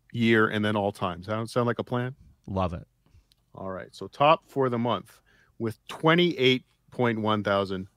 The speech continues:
Speaker 1: upvotes. And for those of you who don't know, A I T A, Vinny, that means?
Speaker 2: Am I the asshole?
Speaker 1: Yes. Thank you. So am I the asshole for forcing my son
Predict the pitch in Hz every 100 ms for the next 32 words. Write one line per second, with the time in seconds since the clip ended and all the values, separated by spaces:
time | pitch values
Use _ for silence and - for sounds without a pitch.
0 | _ _ 101 95 90 80 - - - _
1 | _ _ _ _ _ _ _ _ _ _
2 | _ _ _ _ _ _ _ _ _ 147
3 | 160 - 165 190 208 170 160 - 135 135
4 | 131 113 101 - 123 139 143 117 120 117
5 | - 117 160 117 113 131 _ _ _ 113
6 | 117 127 202 - _ _ _ 113 131 135
7 | 143 214 - _ _ _ - 262 247 165
8 | 208 269 294 320 - - 156 120 80 76
9 | _ _ 302 285 139 98 101 - _ 185
10 | - - - _ _ _ _ _ _ 185
11 | 190 240 262 226 160 165 190 - 107 113
12 | 131 - 127 208 - 175 143 123 - -
13 | 196 113 117